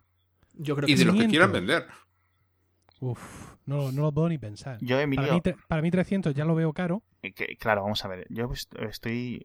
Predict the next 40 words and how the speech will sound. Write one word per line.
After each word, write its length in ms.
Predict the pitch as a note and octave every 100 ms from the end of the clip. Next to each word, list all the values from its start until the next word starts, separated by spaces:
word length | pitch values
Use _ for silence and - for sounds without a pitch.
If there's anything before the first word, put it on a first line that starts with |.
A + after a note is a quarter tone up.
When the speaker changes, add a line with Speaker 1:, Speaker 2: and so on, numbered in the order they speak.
| -
Speaker 4:
eh, 280 | G#2 G2+ G2
me 120 | G#2+
inclino 260 | G#2 A2+ B2+
a 40 |
estar 180 | - A#2
de 60 |
acuerdo 260 | A2 A2+ B2
con 160 | A2 G2
Eduardo, 320 | F#2+ G2 F#2+
porque 400 | G2 - F#2+ - _ _ _ _ _ _ _ _ _ _ -
esto 260 | C3+ -
es 100 | A#2
Apple, 240 | F2+ - F#2
quiero 140 | G2+ F#2
decir. 380 | - F#2+ F2+ F#2
Siempre 380 | - C3 C#3 C#3
nos 180 | A#2+ -
comemos 400 | G#2+ A2 A2 -
la 200 | G2 G2+
olla 260 | A2+ B2 A#2
y 60 |
nos 140 | G#2+ -
hacemos 400 | - A2 A2 -
las 160 | G2
pajas 280 | - A2+ A2+
mentales 400 | G#2+ G2 G#2+ A2+
de 100 | G#2
que 260 | F#2 F2+ F2 - _
va 200 | G#2 A2
a 40 |
estar 260 | A2 - G#2
en 100 | G#2
un 100 | G2+
precio 480 | G2 A#2 A#2 A#2 G#2+ -
y 260 | G#2+ G#2+ -
siempre 420 | - B2 A#2 A2
nos 140 | G#2+
sorprenden 380 | - G2+ G#2 G2+
hacia 260 | F2+ - F2
más. 320 | E2 - -